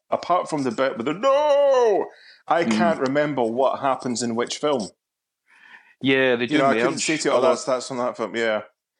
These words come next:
Speaker 1: But The Rise of Skywalker is just a mess, and I remember coming out of it and I sort of saying, "Oh, I, you know, I liked the last half of it," but actually,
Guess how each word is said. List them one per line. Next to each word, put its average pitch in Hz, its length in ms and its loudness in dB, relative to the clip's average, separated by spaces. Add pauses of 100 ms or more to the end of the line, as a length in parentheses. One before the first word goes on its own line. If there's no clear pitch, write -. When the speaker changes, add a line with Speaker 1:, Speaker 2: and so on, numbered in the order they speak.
(200)
Speaker 1:
But 147 100 -2
The 151 80 2
Rise 202 180 2
of 180 60 -4
Skywalker 131 420 -2
is 113 80 -8
just 120 180 -6
a 110 60 2
mess, 143 420 -2
and 139 60 0
I 139 40 -2
remember 175 220 0
coming 120 280 -4
out 165 140 -2
of 151 100 -6
it 110 120 0
and 104 100 -6
I 104 40 -16
sort - 280 -4
of - 60 -14
saying, - 180 -6
"Oh, 403 260 -2 (120)
I, - 60 -2
you 285 40 -4
know, 190 200 -6 (260)
I 139 60 2
liked 214 220 2
the 147 60 -2
last 196 340 0
half 131 260 -2
of 101 200 -2
it," 101 160 -6
but 123 120 -2
actually, 117 600 -2